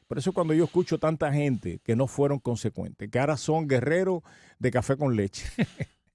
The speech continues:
Speaker 1: guerreros del Versalles, cuando aquí la cosa estaba caliente, en serio, en la década de los ochenta,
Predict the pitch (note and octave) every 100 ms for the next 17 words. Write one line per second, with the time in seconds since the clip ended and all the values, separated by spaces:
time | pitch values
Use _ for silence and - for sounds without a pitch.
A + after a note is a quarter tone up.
0 | - A#2+ C#3 C#3+ F#3 F#3+ E3 C3 B2 -
1 | B2 G#2+ G#2 A2 A#2 C3 G3 F#3+ E3+ E3+
2 | E3 E3 D3+ B2+ B2+ D3 C#3+ A#2+ G#2+ G#2+
3 | - A#2 F#2 F#2 G#2 C#3 C#3+ C3 A#2 A#2+
4 | D3 C#3+ G#2+ E2